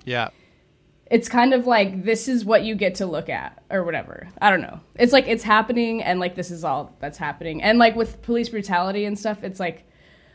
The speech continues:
Speaker 2: obviously people are fed up. I mean, this shit's been going on for, like, decades and decades. Um, but yeah, so by being able to, like, be visible and, like, have these conversations, and kind of there's, like, nothing else to do right now except to, like, pay attention to the news.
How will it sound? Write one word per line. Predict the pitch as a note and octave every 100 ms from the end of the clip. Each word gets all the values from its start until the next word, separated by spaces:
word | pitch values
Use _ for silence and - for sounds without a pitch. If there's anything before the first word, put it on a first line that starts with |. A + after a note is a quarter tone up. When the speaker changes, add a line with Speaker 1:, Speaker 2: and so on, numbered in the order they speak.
| -
Speaker 2:
obviously | G#3+ A#3 B3 B3+ G#3
people | G3 F#3+
are | F3
fed | - F3+
up. | F#3 F#3
I | F#3+
mean, | G3+
this | G3+
shit's | A#3+ -
been | G3+
going | F#3 F3+ E3+
on | E3+
for, | F3 - F3+ E3
like, | E3 D#3 -
decades | E3+ E3 E3 D3 - -
and | -
decades. | C#3+ - D2+ - - -
Um, | F3+ E3 C#3 D3 D#3 - - - - -
but | A#3+ A#3+
yeah, | C4 B3 E3+
so | E3 - A3
by | G3 F#3 G#3+ G#3
being | G3 A#3 A#3 B3+ B3+
able | G#3+ F#3 F#3
to, | - F3
like, | E3 D#3+ - - _ _ G#3+
be | G3+
visible | F#3+ E3+ F3+ F3
and, | E3+
like, | D3+
have | F3+ D#3+
these | E3+ -
conversations, | F3 E3+ E3+ D#3 D#3+ F3+ E3+
and | F#3+ E3+
kind | G3 G3+
of | A3+
there's, | A#3 A3
like, | A#3 G3
nothing | F#3 F#3 G3+ F#3+ F3
else | E3+ -
to | - E3
do | D3+ D3+
right | G3+ A#3 A#3+
now | B3+ B3+
except | A3 F#3+ E3+
to, | F#3
like, | E3+ D#3+ _ -
pay | F#3 E3+
attention | F3+ E3 F3 E3+
to | F3
the | E3
news. | D3+ D#3 G3 A#3 -